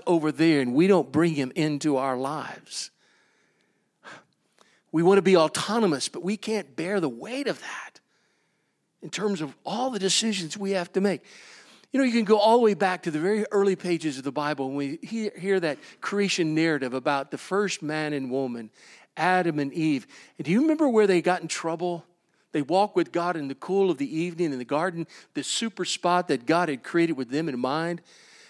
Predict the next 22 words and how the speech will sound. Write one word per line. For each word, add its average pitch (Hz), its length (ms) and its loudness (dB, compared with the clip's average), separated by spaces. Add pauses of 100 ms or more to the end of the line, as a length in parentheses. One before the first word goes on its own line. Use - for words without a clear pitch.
(140)
And 139 80 -8
you 143 60 -2
remember 247 320 2
they, 180 320 4 (240)
the, 151 100 0
the, 147 180 2
the 135 180 -2
tempter 220 480 0
came 196 500 0 (240)
and 147 120 -6
began 156 340 2
to 185 100 2
say, 175 420 0 (1200)
"Do 160 80 0
you 165 140 6
really 330 280 8
think 226 320 2
God 202 320 4
knows 180 340 4
what 160 140 2
he's 147 260 -4
doing?" 170 460 2